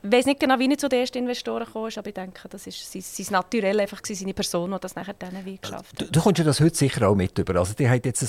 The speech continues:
Speaker 2: paar Jungunternehmer wieder die hunderttausend Franken gegeben.
Speaker 1: Mhm.
Speaker 2: Die nehmen das natürlich sehr dankbar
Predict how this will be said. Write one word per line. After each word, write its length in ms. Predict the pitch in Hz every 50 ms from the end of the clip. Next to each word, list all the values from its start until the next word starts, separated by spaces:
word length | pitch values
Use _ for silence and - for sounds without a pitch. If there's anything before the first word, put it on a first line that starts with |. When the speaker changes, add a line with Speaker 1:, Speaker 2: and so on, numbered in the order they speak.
| -
Speaker 2:
paar 220 | - 117 107 113 113
Jungunternehmer 640 | 113 120 131 135 135 127 - 127 120 117 123 120 120
wieder 160 | 117 123 135
die 160 | 113 107 104
hunderttausend 440 | 107 123 120 - - 123 113 104 -
Franken 360 | - - 143 185 208 - -
gegeben. 240 | 190 190 180 180 214
Speaker 1:
Mhm. 240 | 208 208 208 247 277 -
Speaker 2:
Die 80 | - 135
nehmen 240 | 127 113 107 110 110
das 140 | 117 110
natürlich 180 | 123 131 110 -
sehr 160 | - 127 117
dankbar 680 | 113 - 117 117 123 113 - - 120 107 101 101 110